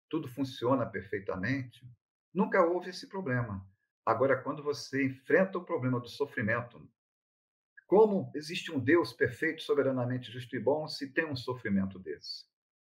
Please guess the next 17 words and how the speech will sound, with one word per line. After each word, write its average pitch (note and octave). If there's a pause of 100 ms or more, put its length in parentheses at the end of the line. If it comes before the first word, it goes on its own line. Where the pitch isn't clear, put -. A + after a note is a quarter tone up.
(140)
Aí G2+
muita G2
gente B2+
se -
choca, D#3
né? B2+ (360)
Até, D#3+ (400)
é, A#2
leva, B2 (880)
a F#2+
gente B2
encontra C#3
isso -
em G2+
reuniões A#2+
mediúnicas G2+ (100)
constantemente. C#3